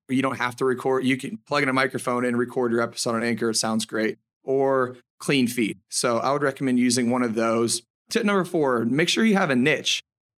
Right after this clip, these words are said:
If you're just going into a podcast, think, "I'm gonna, you know, record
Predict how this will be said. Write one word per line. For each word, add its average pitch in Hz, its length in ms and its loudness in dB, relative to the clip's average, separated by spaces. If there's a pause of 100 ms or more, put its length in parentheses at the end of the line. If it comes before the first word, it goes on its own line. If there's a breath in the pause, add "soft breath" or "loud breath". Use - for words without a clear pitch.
(100)
If 147 380 -2
you're 143 160 0
just 170 220 0
going 175 200 2
into 180 200 2
a 160 60 0
podcast, 165 400 0
think, 151 160 -2
"I'm 147 160 0
gonna, 143 480 2 (120)
you 143 100 -6
know, 127 80 2
record 139 800 0